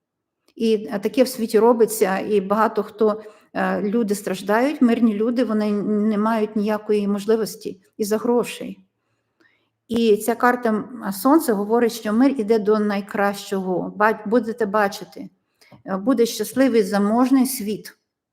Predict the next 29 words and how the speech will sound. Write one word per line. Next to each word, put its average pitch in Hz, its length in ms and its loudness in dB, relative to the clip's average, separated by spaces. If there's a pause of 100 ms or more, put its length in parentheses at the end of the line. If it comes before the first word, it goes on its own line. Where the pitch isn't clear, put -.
Ця - 140 -6
карта 190 300 -8
с-, - 300 -14
е, 185 180 -8
як 185 160 -6
світ - 320 -10
показує. 180 500 -8 (420)
І 247 120 2
Сонце, 226 480 2
тут 190 180 -8
Сонце — 311 400 2
натяк 214 380 -2
на 202 100 0
те, 247 200 0
що 214 240 -6
коли 240 400 4
вже 208 300 -2
можна 214 380 -2
буде 185 420 -6 (680)
виробляти 226 560 0
сонячну 202 500 -4
енергію 247 640 0
з, - 220 -12
е, 196 220 -6
Сонця, 196 440 -4
вона 220 180 2
буде 202 160 0
безкоштовна 214 600 -2
майже, 185 340 -6